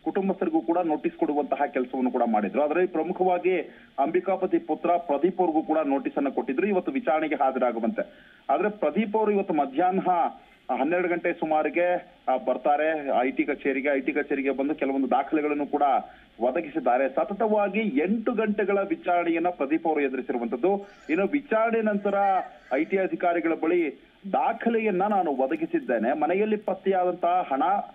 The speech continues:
ಲ್ಯಾಂಡ್‌ಗೆ ಸಂಬಂಧಿಸಿದ್ದು, ನನಗೂ ರಾಜಕೀಯಕ್ಕೂ ಯಾವುದೇ ರೀತಿಯಾದಂತಹ ಸಂಬಂಧ ಇಲ್ಲ. ಐ ಟಿ ಅಧಿಕಾರಿಗಳು ನನ್ನ ಸೋದರ ಪ್ರಮೋದ್ಗೂ ಕೂಡ ನೋಟಿಸ್ ಅನ್ನ ಕೊಟ್ಟಿದ್ದಾರೆ. ಇಪ್ಪತ್ತೊಂದನೇ ತಾರೀಕು ಪ್ರಮೋದ್ ಸಹ ವಿಚಾರಣೆಗೆ ಬರ್ತಾರೆ. ಮತ್ತೆ ನನಗೆ ಇಪ್ಪತ್ತಾರಕ್ಕೆ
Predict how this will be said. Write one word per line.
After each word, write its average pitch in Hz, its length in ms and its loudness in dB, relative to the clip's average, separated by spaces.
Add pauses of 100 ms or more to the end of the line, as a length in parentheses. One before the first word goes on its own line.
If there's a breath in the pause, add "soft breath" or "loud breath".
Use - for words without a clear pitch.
(300)
ಲ್ಯಾಂಡ್‌ಗೆ 208 540 0
ಸಂಬಂಧಿಸಿದ್ದು, 151 680 0
ನನಗೂ 170 380 2
ರಾಜಕೀಯಕ್ಕೂ 175 560 0
ಯಾವುದೇ 143 420 2
ರೀತಿಯಾದಂತಹ 156 720 0
ಸಂಬಂಧ 165 440 -2
ಇಲ್ಲ. 110 240 0 (560 loud breath)
ಐ 147 120 4
ಟಿ 202 180 2
ಅಧಿಕಾರಿಗಳು 175 600 0
ನನ್ನ 185 300 2
ಸೋದರ 180 440 0
ಪ್ರಮೋದ್ಗೂ 202 600 0
ಕೂಡ 180 200 0 (600 loud breath)
ನೋಟಿಸ್ 185 320 0
ಅನ್ನ 165 140 2
ಕೊಟ್ಟಿದ್ದಾರೆ. 127 800 -2 (120)
ಇಪ್ಪತ್ತೊಂದನೇ 220 520 0
ತಾರೀಕು 196 420 0
ಪ್ರಮೋದ್ 185 400 0
ಸಹ 185 200 4
ವಿಚಾರಣೆಗೆ 160 420 0
ಬರ್ತಾರೆ. 220 400 0
ಮತ್ತೆ 226 400 0
ನನಗೆ 214 200 2
ಇಪ್ಪತ್ತಾರಕ್ಕೆ 190 960 0